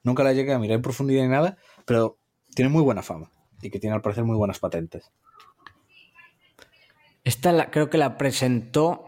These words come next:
Speaker 2: Bertrán de la Lastra en un Iberian Value. O sea que si buscas en la web de, o en el canal de YouTube de Finect, seguramente que lo encuentres. O busques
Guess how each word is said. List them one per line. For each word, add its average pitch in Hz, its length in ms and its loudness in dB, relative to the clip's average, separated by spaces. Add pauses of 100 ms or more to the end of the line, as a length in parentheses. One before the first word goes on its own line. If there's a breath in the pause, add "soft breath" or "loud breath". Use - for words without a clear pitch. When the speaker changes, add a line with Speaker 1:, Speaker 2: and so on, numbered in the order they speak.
(160)
Speaker 2:
Bertrán 127 480 0
de 135 80 2
la 117 120 2
Lastra 147 840 -4
en 113 140 2
un 139 140 6
Iberian 123 400 0
Value. 85 280 -2
O - 440 -20
sea 101 180 -4
que 110 100 -6
si 117 120 -2
buscas 123 680 -2 (600 soft breath)
en 95 800 -4 (220)
la 87 80 -2
web 113 240 0
de, 98 460 0
o 87 120 -8
en 90 60 -4
el 87 140 -4
canal 104 200 -2
de 107 80 0
YouTube 110 300 2
de 107 100 2
Finect, 117 520 -4 (140)
seguramente 107 600 -2
que 110 100 -2
lo 98 120 2
encuentres. 92 640 -6
O - 60 -12
busques 95 720 -2